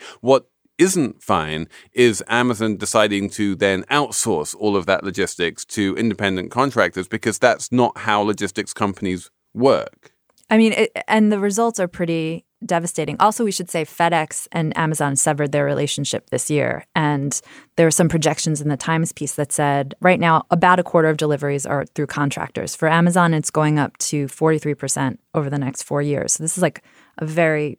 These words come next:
Speaker 2: it's gonna be a big and bigger and bigger problem. And I think it signifies, you know, bigger problems just with the workforce right now, which is, you know, we've talked about it,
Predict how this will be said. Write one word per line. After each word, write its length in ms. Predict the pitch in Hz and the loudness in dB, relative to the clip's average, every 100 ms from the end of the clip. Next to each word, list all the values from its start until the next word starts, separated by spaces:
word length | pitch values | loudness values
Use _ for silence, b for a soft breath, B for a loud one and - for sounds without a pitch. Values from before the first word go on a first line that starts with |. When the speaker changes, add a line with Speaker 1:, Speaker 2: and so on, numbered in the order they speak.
| - | -14
Speaker 2:
it's 120 | - | -12
gonna 160 | - 208 | 0 4
be 140 | 185 | 6
a 60 | 151 | 4
big 320 | 147 165 160 | 4 2 2
and 180 | - 156 | 0 0
bigger 300 | 160 156 151 | 0 2 0
and 160 | 147 156 | -2 -2
bigger 240 | 151 143 | -2 -4
problem. 600 | - 147 147 139 135 - _ - | -4 -2 -2 -2 -6 -6 _ 0
And 140 | 190 | 4
I 80 | 180 | 4
think 280 | 233 226 - | 4 2 2
it 160 | 202 - | 0 2
signifies, 760 | 262 254 247 190 170 170 - - | 2 4 4 4 2 0 -12 -10
you 120 | 190 | 0
know, 140 | 202 165 | 0 2
bigger 280 | 202 196 | 2 2
problems 540 | 190 175 160 160 151 - | 0 2 2 2 -2 -2
just 220 | 160 - | -6 -6
with 100 | 160 | -2
the 140 | 151 147 - | -2 -2 0
workforce 480 | 180 214 175 156 - | 2 2 2 0 2
right 160 | 156 | 0
now, 240 | 160 156 156 | 2 0 0
which 160 | 151 | -2
is, 200 | 156 151 | -4 -2
you 60 | 190 | 0
know, 180 | 160 147 | 0 0
we've 220 | 156 175 | 0 -2
talked 260 | - 160 165 | -2 -8 -2
about 220 | 156 151 | 2 4
it, 180 | 156 | 2